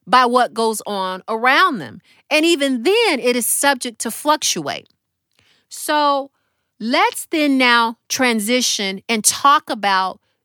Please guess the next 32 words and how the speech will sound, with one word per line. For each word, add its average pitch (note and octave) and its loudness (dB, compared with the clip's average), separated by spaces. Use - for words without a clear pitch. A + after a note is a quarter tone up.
the C4 0
other C4+ 2
emotion, G#3 -4
or G3 -6
the G#3 -4
other G#3+ -4
sentiment, G#3+ -4
rather, D#3 -2
that A3 4
I A3 8
referenced A3 -2
earlier, E3 -6
and A#3+ 0
that C4+ 4
is G#3+ -2
joy. F3+ -4
Joy, C#4+ 2
in G#3+ -6
my A#3 2
opinion, G3 -10
is C4 -4
on C#4+ 2
the C4 -2
other D4+ 0
end C#4 -2
of A3 -2
the G3 -4
spectrum F#3+ -4
from F#3+ -4
happy F#3 -4
or F3+ -4
happiness. - -8